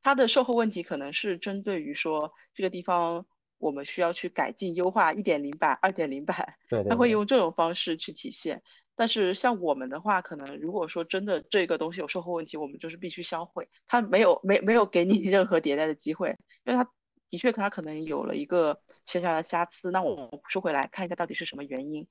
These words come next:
Speaker 1: 嗯，可能是有，有些时候是运输的原因，因为可能快递太暴力了，那我们就涉及到是不是要换快递公司。
Speaker 2: 嗯。
Speaker 1: 有些时候它是那个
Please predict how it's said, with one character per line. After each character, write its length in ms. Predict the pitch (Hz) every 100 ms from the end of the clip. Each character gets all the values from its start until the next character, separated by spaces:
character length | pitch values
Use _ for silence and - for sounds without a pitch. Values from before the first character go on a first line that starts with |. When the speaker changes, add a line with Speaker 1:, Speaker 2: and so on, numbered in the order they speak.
| _ 185
Speaker 1:
嗯， 400 | 170 160 151 156
可 160 | - 160
能 140 | 160
是 240 | 220 233
有， 140 | 165 147
有 100 | 160
些 140 | 165 247
时 80 |
候 100 | 196
是 140 | 196 220
运 160 | 247
输 160 | 196 190
的 100 | 175
原 240 | 143 127
因， 240 | 139 143 160 _ -
因 100 | 170
为 80 | 151
可 140 | 170
能 100 | 147 _
快 260 | - - 208
递 100 | 190
太 140 | 202
暴 240 | - 226 165
力 160 | 139
了， 160 | - - - _ -
那 80 | 185
我 40 |
们 120 | 151 147
就 100 | 185
涉 160 | 202
及 80 | 170
到 140 | 160
是 140 | 160 170
不 80 | 165
是 60 |
要 80 | 160
换 200 | - 175
快 160 | 190 165
递 80 |
公 160 | 165 175
司。 260 | - 180 180
Speaker 2:
嗯。 60 | - _
Speaker 1:
有 180 | - 175
些 160 | 175 247
时 160 | -
候 300 | 165 190 165
它 200 | 165 180
是 360 | 180 - 175 160
那 180 | 165 156
个 440 | 151 143 127 -